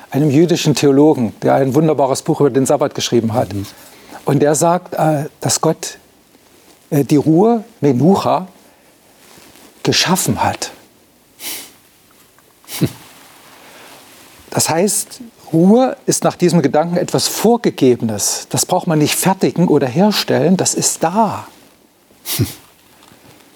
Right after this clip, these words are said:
Speaker 1: Wie was Ontologisches, das ist nicht begründbar, das ist einfach da und weil es da ist, muss es nicht von mir gemacht werden. Ich muss es vielleicht nur irgendwie da einen Zugang finden dazu, das irgendwie abholen, da, da irgendwie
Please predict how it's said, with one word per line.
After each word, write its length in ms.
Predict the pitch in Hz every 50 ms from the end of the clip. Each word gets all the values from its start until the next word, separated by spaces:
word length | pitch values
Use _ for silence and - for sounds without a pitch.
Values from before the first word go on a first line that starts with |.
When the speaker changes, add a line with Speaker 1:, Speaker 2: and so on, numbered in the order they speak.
| _ _ _ -
Speaker 1:
Wie 100 | 160 143
was 160 | 185 170 -
Ontologisches, 920 | 277 247 185 190 196 175 165 196 226 240 - 135 - - 139 123 - -
das 160 | - 151 - -
ist 180 | 208 - -
nicht 240 | 190 226 220 - -
begründbar, 600 | 220 202 - - 226 262 277 233 - 185 170 165
das 160 | 170 165 - 190
ist 200 | 185 - - -
einfach 380 | - 170 180 - - 170 -
da 360 | - - 147 135 165 208 220
und 380 | - - - 180 180 185 170 - - - - - - - - - _ _ _ _ _ _ _ _ _ _ _ _ _ _ _ _ _ _ _ _ _ _ _ _ _ _ -
weil 300 | - 151 165 185 233 254
es 240 | - 214 - - -
da 220 | - 185 214 240
ist, 280 | - - 170 - - -
muss 140 | 196 202 -
es 160 | 226 180 -
nicht 220 | 196 202 - -
von 160 | - 196 185 180
mir 100 | 196 185
gemacht 420 | - 180 185 220 208 - - -
werden. 220 | 156 147 143 143 147
Ich 120 | 127 -
muss 160 | 170 180 -
es 100 | 190 -
vielleicht 340 | - - 170 170 165 - -
nur 160 | 180 190 185
irgendwie 800 | - 175 202 208 - 208 180 - - 180 170 175 175 175 175 165 - - - - _ _ _ _ _ _ _ _ _ _ _ _ _ _ _ _ _ _ _ _ _ _ _ _ _ _ _ _ _ _ _ _
da 100 | - 170
einen 160 | 180 175 190 185
Zugang 400 | - - 294 285 311 226 180 -
finden 240 | - 156 135 135
dazu, 380 | 127 127 - - - - 123 110
das 180 | - 143 - -
irgendwie 300 | 190 170 185 170 180 -
abholen, 640 | - 208 - - - 214 160 147 135 127 123 123
da, 160 | 120 143 160 160
da 300 | - 180 175 - - -
irgendwie 400 | 208 208 202 220 185 208 208 190